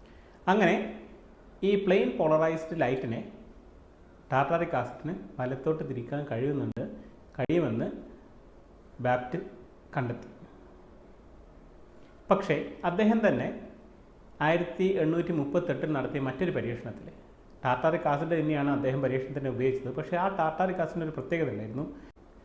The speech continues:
നേരത്തെ പരീക്ഷണം നടത്തിയ ടാർട്ടാറിക് ആസിഡ് ആയിരുന്നില്ല, മുന്തിരി വയലിൽ നിന്ന്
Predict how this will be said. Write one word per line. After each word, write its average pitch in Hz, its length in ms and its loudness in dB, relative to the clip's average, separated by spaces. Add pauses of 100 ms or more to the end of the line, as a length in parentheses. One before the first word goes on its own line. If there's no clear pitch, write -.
(540)
നേരത്തെ 175 760 4
പരീക്ഷണം 156 320 0
നടത്തിയ 156 280 0
ടാർട്ടാറിക് 147 460 0
ആസിഡ് 131 240 0
ആയിരുന്നില്ല, 120 520 -2 (340)
മുന്തിരി 180 300 4
വയലിൽ 151 300 6
നിന്ന് 139 300 0